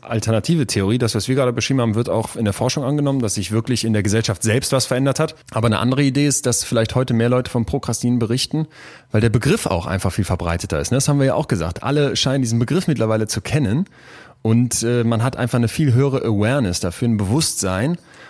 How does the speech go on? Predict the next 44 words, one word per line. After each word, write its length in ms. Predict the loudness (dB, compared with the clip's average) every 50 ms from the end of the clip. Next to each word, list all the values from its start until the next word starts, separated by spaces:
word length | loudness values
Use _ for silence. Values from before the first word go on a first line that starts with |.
| -20 -4
Und 160 | -4 -2 -2
ich 120 | -2 -2 0
könnte 220 | 0 0 2 2
mir 100 | 0 0
vorstellen, 380 | 0 2 0 0 0 0 0 0
dass 120 | -2 -2
das 220 | 0 0 -2 0 -2
eben 180 | -2 -2 0
auch 140 | 0 0 0
dazu 240 | -2 -2 -2 -2 -4
führt, 260 | 0 0 -2 0 0
dass 140 | 0 -2 0
man 180 | 0 0 0 2
plötzlich 340 | 0 0 0 0 0 -2 0
denkt, 240 | 0 0 -2 -2 -2
„Oh 140 | -2 -2 0
jo, 180 | 2 2 0 0
ich 80 | -2
bin 140 | 0 0 2
hier 180 | 2 2 0 0
krass 300 | -2 -4 -4 -2 -2 -2
am 100 | -4 -4
Prokrastinieren“, 840 | -4 -6 -4 -4 -4 -4 0 0 2 2 2 2 2 2 2 2
wo 60 | 0 0
vielleicht 240 | 0 0 -2 0 0
jemand 180 | 0 2 2 2
in 60 | 2
den 120 | 0 0
siebziger 300 | 0 -2 -2 0 2 2 4
Jahren 200 | 2 2 2 0
gesagt 260 | 0 0 0 -2 -2
hat, 140 | -4 -2 -2
„Ja, 80 | -2
ist 100 | -2 -2
ja 60 | -4 -4
klar, 180 | -2 0 0
dass 80 | 0 0
ich 40 | 0
mir 60 | -2
jetzt 100 | -2 -2
erstmal 180 | -4 -4 -4 -6
einen 40 | -4
Kaffee 220 | -4 -6 -6 -6 -6
mache.“ 260 | -8 -8 -10 -10 -12